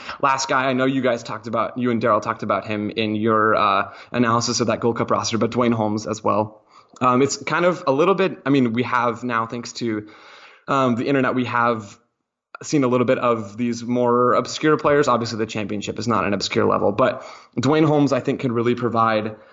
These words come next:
some, some value in those, uh, those interchanges between wingers and midfielders that Berhalter likes to use. Um, maybe we see him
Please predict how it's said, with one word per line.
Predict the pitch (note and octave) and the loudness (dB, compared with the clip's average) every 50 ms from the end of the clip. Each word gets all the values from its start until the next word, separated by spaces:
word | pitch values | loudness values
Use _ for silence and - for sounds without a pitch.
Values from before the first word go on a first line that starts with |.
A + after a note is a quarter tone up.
| - _ - _ | -20 _ -20 _
some, | - - - - C#3 B2 A#2 A2+ A2 A2 A2 - | -6 -4 -2 0 2 2 4 4 2 2 0 -2
some | - - B2 A#2 | 0 0 0 2
value | A#2 A2+ A2+ A#2 A2+ A2+ A#2 | 2 2 2 2 2 2 2
in | G#2+ A2 A#2+ A#2+ A#2 | 2 2 2 2 2
those, | A#2+ A2+ A2+ A2+ A2 G#2+ - - - - - | 2 2 2 2 0 -2 -4 -4 -6 -4 -2
uh, | B2 A2+ G2+ F2+ F2+ - - - - _ - | 0 0 0 0 -2 -2 -4 -8 -14 _ -6
those | - C3+ C3+ B2+ A2+ | 0 2 2 4 4
interchanges | - C3 C3+ C3 C3+ C#3+ C3+ C3 C#3 B2 | 4 2 2 2 2 2 4 4 2 2
between | A2 B2+ A2+ - - C3+ A#2+ A2 A2 | 2 0 0 0 2 2 4 4 4
wingers | A2+ A#2 A#2 A#2 A2+ A2 | 4 4 4 2 2 2
and | B2 A#2 A2 | 0 0 2
midfielders | A2+ A2+ A2 - A#2+ A#2+ A#2+ A#2+ B2 A#2+ A#2+ | 0 0 0 2 4 4 6 6 4 4 4
that | B2 A#2 A2 G2+ | 2 0 0 2
Berhalter | A2+ A2 A2 A#2 A#2+ A#2+ A#2+ A2+ | 0 0 0 0 -2 0 2 2
likes | A2+ A2+ A2 - - | 2 2 0 -4 -4
to | - | -2
use. | A2+ A2 A2 A2 A#2+ A#2+ A#2 A#2 - | -2 0 0 0 0 0 -2 -4 -2
Um, | - A#2 A2+ G#2+ | 0 2 2 2
maybe | A2 A2+ A#2 B2 | 0 0 2 2
we | A#2+ A#2+ | 2 2
see | A#2 A#2 B2 A#2 | 2 2 0 0
him | A2+ B2 A#2 A2+ A2 A2 A2 A2+ | 0 2 2 4 4 2 2 -2